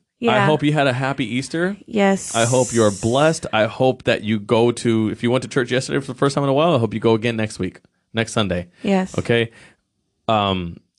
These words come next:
Speaker 1: serving. So, so the whole, the whole tithing thing,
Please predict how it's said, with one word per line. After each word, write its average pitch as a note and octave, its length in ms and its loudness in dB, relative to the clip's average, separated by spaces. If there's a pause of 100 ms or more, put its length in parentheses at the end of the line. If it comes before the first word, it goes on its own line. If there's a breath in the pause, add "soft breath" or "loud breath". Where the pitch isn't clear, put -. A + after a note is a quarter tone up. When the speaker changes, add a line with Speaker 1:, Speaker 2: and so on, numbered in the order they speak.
Speaker 1:
serving. F3 720 0 (1080)
So, A2+ 200 4
so A#2 320 4
the A2+ 160 2
whole, C#3 240 2
the A2 100 2
whole C3+ 200 0
tithing C#3+ 480 -2
thing, F3 420 -6